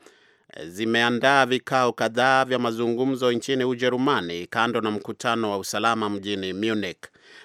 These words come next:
Pendekezo hilo ambalo limetolewa na waziri wa mambo ya nje wa Russia, e, Gennady Ratilov,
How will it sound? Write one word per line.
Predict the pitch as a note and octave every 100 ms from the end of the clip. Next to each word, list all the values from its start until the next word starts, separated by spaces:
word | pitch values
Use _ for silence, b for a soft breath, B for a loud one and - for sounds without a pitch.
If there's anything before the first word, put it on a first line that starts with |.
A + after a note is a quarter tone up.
| B
Pendekezo | B2+ B2+ C3 C3 C3
hilo | C#3+ D3 D3 C#3+
ambalo | B2+ B2 B2+ B2
limetolewa | A#2+ A#2 A#2 A#2+ B2+
na | A#2+
waziri | A2+ A2 A#2+
wa | A#2
mambo | A2+ A2+ A2
ya | G#2+
nje | A#2+ A2+
wa | A2+ G#2
Russia, | A#2 A#2+ - G2+ G#2+ A#2+ b b F2+
e, | F2+
Gennady | G#2 A2+ A#2 A#2 C3+ B2 A2+ _ - G#2+ -
Ratilov, | A#2 C3+ - G2 D2+